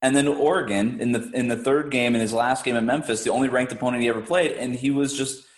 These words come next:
he got into foul trouble really early in that game, um, and, and Memphis ended up losing because of that.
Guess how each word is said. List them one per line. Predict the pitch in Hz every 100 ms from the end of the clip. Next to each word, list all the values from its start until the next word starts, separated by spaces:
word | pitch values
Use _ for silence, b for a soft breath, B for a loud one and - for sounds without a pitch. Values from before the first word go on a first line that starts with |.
| b b
he | 139
got | 135 113
into | 107
foul | - 123 151
trouble | 151 156 139 127
really | 117 113
early | 110 127 151
in | 156
that | 147 139 139
game, | 135 131 123 B B B -
um, | 101 98 98 98 101 - 110
and, | 117 113
and | 104 117 113 113
Memphis | 113 120 123
ended | 127 117
up | 110
losing | 110 135 147 120
because | 113 110 135 -
of | 101
that. | 92 90